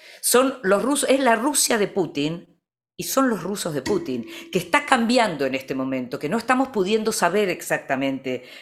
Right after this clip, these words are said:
qué están pensando porque no nos permiten, porque las agencias internacionales, debido a las nuevas reglamentaciones, tuvieron que salir, porque si vos escribís la palabra guerra podés ir a la cárcel por quince años,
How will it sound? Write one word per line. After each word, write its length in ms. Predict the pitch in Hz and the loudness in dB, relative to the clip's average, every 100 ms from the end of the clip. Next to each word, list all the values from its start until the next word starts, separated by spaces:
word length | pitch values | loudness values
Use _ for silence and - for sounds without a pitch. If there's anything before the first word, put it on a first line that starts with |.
| _ | _
qué 100 | - | -2
están 320 | 180 190 170 156 | -2 2 0 2
pensando 580 | 165 165 135 131 147 | -2 0 0 0 -2
porque 240 | 160 135 147 | -2 -4 -4
no 180 | 175 208 | -2 -2
nos 160 | 208 | -2
permiten, 640 | - 143 196 226 - 123 123 | -2 0 2 0 0 -4 -2
porque 380 | 131 127 131 123 - - | -4 -4 -6 -6 -14 -6
las 160 | 135 | -4
agencias 420 | 151 180 180 190 170 | -2 -2 -2 -2 -2
internacionales, 800 | 151 139 147 - 147 170 180 185 | -2 -2 -2 0 0 2 2 2
debido 320 | 151 147 156 | 2 2 2
a 60 | 143 | 4
las 140 | 135 | 2
nuevas 260 | 143 170 160 | 2 2 2
reglamentaciones, 720 | 135 131 131 131 131 180 175 | 0 0 -2 -6 -4 -4 -4
tuvieron 340 | 131 131 135 | -4 -4 -4
que 120 | 131 | -4
salir, 480 | 120 127 165 233 214 | -4 -2 0 2 0
porque 160 | 175 131 | -2 -6
si 100 | 127 | -6
vos 160 | 131 | -6
escribís 320 | 139 - 127 139 | -8 -8 -4 -2
la 100 | 131 | 0
palabra 380 | 135 139 139 | 2 2 0
guerra 340 | 143 170 170 160 | 2 2 2 0
podés 300 | 135 143 147 | 0 -2 -4
ir 100 | 139 | -2
a 60 | |
la 160 | 127 131 | -2 0
cárcel 400 | 165 170 160 131 | 0 0 0 -4
por 160 | - - | -4 -6
quince 360 | 135 127 175 | -8 -4 2
años, 560 | 214 165 160 160 196 | 4 2 0 -2 -2